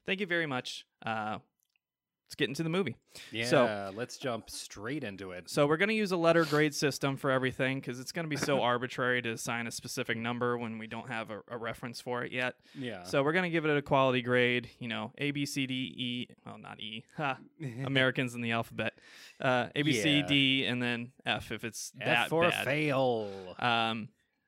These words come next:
Speaker 1: and then obviously there's the plus and minuses all the way up the scale, if
Speaker 2: Yeah.
Speaker 1: you so choose to use them. And then we'll average our scale for the actual master list.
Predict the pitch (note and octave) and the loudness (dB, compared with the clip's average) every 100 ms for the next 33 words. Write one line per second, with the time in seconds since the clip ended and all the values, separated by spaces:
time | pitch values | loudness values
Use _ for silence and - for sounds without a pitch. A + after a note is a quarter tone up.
0 | - C3 C3 B2+ B2 A#2 A2 A2+ A2 A2 | -6 -2 0 2 2 0 -4 -6 -4 -6
1 | - A2+ A2+ G#2+ A2 G#2+ G#2 G#2 - G#2 | -6 -6 -6 -6 -8 -8 -8 -8 -10 -8
2 | G#2+ G#2 G#2 G#2 - - F3+ F3 E3 - | -8 -8 -10 -10 -12 -2 4 6 4 0
3 | - - - B2+ G#2+ C3+ - B2 - A#2+ | -20 -10 -2 0 0 -2 0 -2 -2 -4
4 | - B2 C3+ B2+ C3 B2+ B2 B2 C3 C3 | -4 -2 0 2 0 0 -2 0 2 2
5 | D3 D3 C#3+ C#3 C3+ B2+ - C3+ C3 B2 | 2 2 2 2 0 0 2 4 4 2
6 | B2+ A#2 A2+ A#2+ - A2 A2 D3 D#3 D#3+ | -2 2 2 2 -2 -4 0 0 0 -4
7 | D3 D3 D#3 - | 0 0 -2 -8